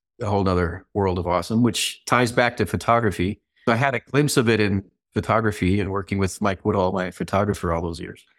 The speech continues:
So seeing that applied to landscape lighting. There was a, a person, a, a light manufacturer said this phrase, and it's apropos. He said,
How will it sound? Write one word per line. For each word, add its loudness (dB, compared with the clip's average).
So 0
seeing 2
that 0
applied -2
to -12
landscape -4
lighting. -6
There 4
was 4
a, 2
a -14
person, 0
a, -6
a 0
light 2
manufacturer 0
said -2
this -2
phrase, -2
and -10
it's -8
apropos. -4
He -10
said, -10